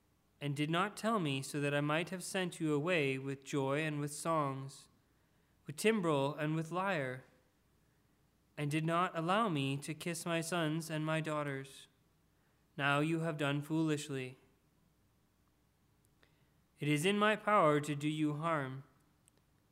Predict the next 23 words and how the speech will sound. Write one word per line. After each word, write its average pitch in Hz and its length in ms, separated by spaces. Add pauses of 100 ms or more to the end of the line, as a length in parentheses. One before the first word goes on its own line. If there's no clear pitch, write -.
(640)
but 139 140
the 143 80
God 147 340
of 175 140
your 185 120
father 165 440
spoke 165 360
to 175 120
me 180 120
last 175 320
night, 147 280
saying, 143 580 (1400)
'Be 135 120
careful 151 520
not 143 260
to 147 140
speak 147 440
either 143 320
good 135 380
or 143 240
bad 135 400
to 139 80
Jacob.' 147 480